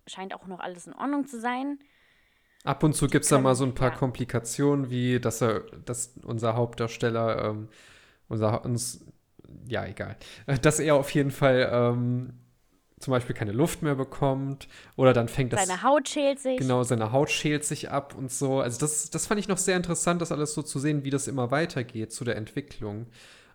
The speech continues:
Speaker 2: Ähm,
Speaker 1: Er kann auch bis zu einer, bis über, also über eine halbe Stunde seine Luft anhalten.
Speaker 2: Genau, das, <laughs> das war auch lustig, wie sie dann auf dem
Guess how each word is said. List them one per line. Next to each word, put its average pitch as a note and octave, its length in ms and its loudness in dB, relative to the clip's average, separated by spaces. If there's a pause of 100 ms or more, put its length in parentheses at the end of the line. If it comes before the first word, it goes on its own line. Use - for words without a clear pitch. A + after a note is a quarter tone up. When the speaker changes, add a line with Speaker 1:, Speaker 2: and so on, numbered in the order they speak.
(100)
Speaker 2:
Ähm, A2+ 320 0
Speaker 1:
Er A2+ 100 -2
kann B3+ 240 2
auch A#3+ 200 0
bis - 280 -4
zu B3 100 -4
einer, A3 280 -4
bis A#3+ 220 -4
über, A3 200 -2 (120)
also G3 260 -8 (160)
über G#3 220 -6
eine G#3 180 -6
halbe G3+ 200 -10
Stunde G3+ 260 -12
seine E3+ 160 -10
Luft G#3+ 200 -16
anhalten. B3 460 -10 (800)
Speaker 2:
Genau, B2+ 260 4
das, A#2+ 240 0
<laughs> - 300 8
das - 260 0
war - 80 -2
auch B2 160 -4
lustig, B2 320 -4
wie B2+ 60 0
sie A#2+ 100 -2
dann A#2 140 0
auf A2+ 100 -2
dem A2+ 240 -6